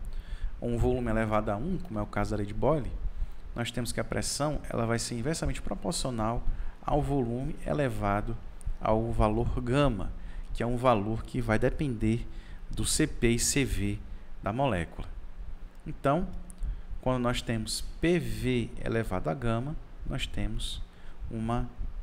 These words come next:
uma curva que não é uma curva isotérmica, é uma curva adiabática. Logo, isso aqui nos dá uma isoterma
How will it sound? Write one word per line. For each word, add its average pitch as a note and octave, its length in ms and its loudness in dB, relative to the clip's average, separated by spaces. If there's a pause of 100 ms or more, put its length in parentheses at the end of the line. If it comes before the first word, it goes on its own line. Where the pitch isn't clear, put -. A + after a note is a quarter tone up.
(800)
uma A#2+ 180 0
curva A#2 560 0
que - 140 -4
não G3 280 4
é D3 100 4
uma E3+ 180 0
curva C3 360 2
isotérmica, G#2+ 800 2
é - 80 -2
uma A2 160 0
curva G#2 480 0
adiabática. A#2 760 2 (640)
Logo, A#2 380 4 (640)
isso - 180 -2
aqui A2+ 240 -2
nos G#2+ 240 -2
dá F#2+ 280 0 (200)
uma F#2+ 300 0 (220)
isoterma A2+ 920 0